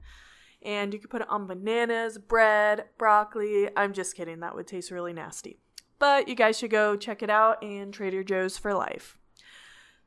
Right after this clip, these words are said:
So now that I have shared some vital life wisdom, I want to get into this week's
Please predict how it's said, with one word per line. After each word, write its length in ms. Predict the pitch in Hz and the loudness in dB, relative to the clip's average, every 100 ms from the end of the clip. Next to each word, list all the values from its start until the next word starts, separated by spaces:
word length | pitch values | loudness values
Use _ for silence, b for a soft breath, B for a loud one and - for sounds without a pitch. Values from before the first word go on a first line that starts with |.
| _ _ | _ _
So 380 | - 226 202 | -2 2 4
now 180 | 190 196 | 4 2
that 240 | 208 247 - | 6 6 6
I 160 | 233 | 2
have 220 | 233 247 | 0 -6
shared 600 | 240 - 262 214 208 247 | -8 -6 -4 -2 -2 -6
some 280 | - 277 226 | -6 -8 0
vital 340 | 208 208 220 220 | 4 4 4 0
life 300 | 202 240 - | 0 -2 -6
wisdom, 600 | 202 196 196 190 233 320 _ - - | -8 -8 -8 -8 -8 -14 _ -14 -2
I 100 | 214 | 2
want 260 | 202 202 | 2 2
to 100 | 214 | -4
get 200 | 208 202 | -4 -4
into 760 | 208 202 202 214 185 185 190 196 | -6 -10 -8 -6 -4 -4 -6 -8
this 240 | 196 180 | -10 -8
week's 220 | 208 202 | -10 -10